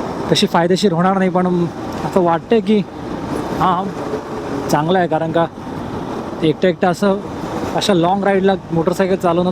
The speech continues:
बोरिंग होतं थोड्या वेळाने आणि झोप पण लागायची शक्यता असते, त्यामुळे हे असं इंटरकॉमवर बोलत राहिल्याने definitely फायदा होतो.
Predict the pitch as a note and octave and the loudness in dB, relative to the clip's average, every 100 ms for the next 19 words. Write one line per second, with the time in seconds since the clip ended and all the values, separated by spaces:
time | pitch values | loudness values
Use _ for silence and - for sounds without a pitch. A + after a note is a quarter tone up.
0 | D#3 E3+ G3+ G3 E3+ D3+ D3 C#3 C#3 F#3+ | 2 2 4 2 2 2 2 2 -2 -6
1 | - - - - - - - - G3 D3+ | -8 -8 -8 -8 -8 -8 -4 0 0 2
2 | F#3+ - A3 G#3 F#3 F#3+ F#3+ E3+ E3+ D#3 | 2 2 2 2 2 0 -2 0 2 2
3 | C#3+ D#3 D#3+ E3 E3+ D#3+ - - - - | 0 0 0 2 0 -2 -6 -8 -8 -8
4 | - - - - E3 E3+ F3+ F#3 F3+ G#3 | -8 -8 -8 -2 2 2 2 2 2 2
5 | D#3+ F#3 F3+ F3+ F3 E3 F3+ F3 F3 F3 | 0 2 0 0 2 4 4 2 0 0
6 | E3+ C#3+ - E3 D#3 F#3 F#3 D#3+ D3+ E3 | -2 -6 -2 -2 2 2 2 0 2 2
7 | D3 | 0